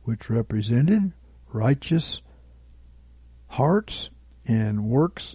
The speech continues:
of purity, I believe. I reached in and pulled out the first garment. It read, "Anger has been overcome."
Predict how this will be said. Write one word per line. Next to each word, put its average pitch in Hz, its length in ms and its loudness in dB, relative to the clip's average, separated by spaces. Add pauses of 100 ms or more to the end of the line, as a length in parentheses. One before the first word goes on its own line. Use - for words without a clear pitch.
(140)
of 151 220 -6
purity, 151 680 -4 (300)
I 113 100 -6
believe. 113 600 -4 (1400)
I 139 140 4
reached 156 680 4 (140)
in 175 420 6
and 131 280 2
pulled 180 340 4
out 147 500 0
the - 80 -8
first 170 400 0
garment. 127 580 0
It 131 260 -2
read, 160 520 2 (260)
"Anger 147 680 4 (100)
has 120 360 0
been 117 380 2
overcome." 143 1160 -2